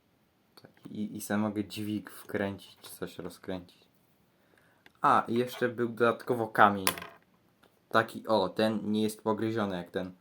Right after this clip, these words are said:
W ogóle zapomniałem zrobić porównanie. Menelowi podziękujemy.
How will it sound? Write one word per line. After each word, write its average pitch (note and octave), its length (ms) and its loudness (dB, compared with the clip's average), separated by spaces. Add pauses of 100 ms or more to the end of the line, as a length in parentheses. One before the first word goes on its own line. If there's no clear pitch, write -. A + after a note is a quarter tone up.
(380)
W A2 60 -6
ogóle A#2+ 520 4
zapomniałem G#2+ 640 -4
zrobić G#2 420 -2
porównanie. A2 840 0 (1400)
Menelowi G2+ 640 -4
podziękujemy. A#2+ 960 -8